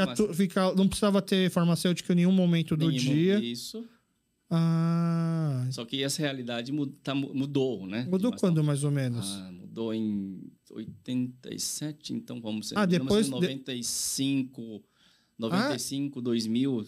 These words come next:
Speaker 2: não
Speaker 1: por
Speaker 2: é,
Speaker 1: aí.
Speaker 2: não é uma coisa tão antiga, então.
Speaker 1: Não é tão antiga assim.
Speaker 2: Mas hoje em dia sempre tem que ter um farmacêutico presente.
Speaker 1: Sempre tem que ter um farmacêutico presente.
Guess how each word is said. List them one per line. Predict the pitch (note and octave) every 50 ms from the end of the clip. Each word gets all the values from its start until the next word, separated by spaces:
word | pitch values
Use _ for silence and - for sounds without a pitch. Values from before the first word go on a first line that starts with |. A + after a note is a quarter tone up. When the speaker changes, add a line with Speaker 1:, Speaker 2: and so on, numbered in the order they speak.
| -
Speaker 2:
não | G3+ G3 G#3+ A3+
Speaker 1:
por | C4+ -
Speaker 2:
é, |
Speaker 1:
aí. | - B2+ G#3 G#3+
Speaker 2:
não | A#3 G#3+ G#3+ A#3
é |
uma | C4+ C#4+
coisa | B3+ - G#3+ G#3
tão | G3 - G3+ F#3
antiga, | G3 A3 G#3+ - - G3 G#3 A#3 A#3+ F#3
então. | D3+ B2 - E3 E3 F3+
Speaker 1:
Não | G3 G3
é |
tão | E3+ B2+ C#3+
antiga | D#3 D#3+ - - G#2+ G#2+ A#2+
assim. | C#3+ C#3+ - - G2+ G2 G2+ A2+ - _ _ _ _ _ _ _ _ _ _ _ -
Speaker 2:
Mas | F#3 F3+ E3+
hoje | G3+ G3+ A3
em | G#3+
dia | G3 F#3+ A3+ A3
sempre | - B3 A3 -
tem | - C4 G#3+
que | -
ter | A#3
um | A3
farmacêutico | G3+ A3 G#3 G3+ G3 - - F#3+ - - -
presente. | F#3+ G3 F#3 F3+ E3+ C#3+ B2+
Speaker 1:
Sempre | C#3 C#3+ C#3 C#3+ E3 -
tem | - C3 A#2
que | A#2
ter | - A#2
um | A#2 C3
farmacêutico | B2+ C#3 A#2 G2+ F#2 F#2 - - - - _
presente. | - - A#2+ A2+ - F#2 F#2+ - - - -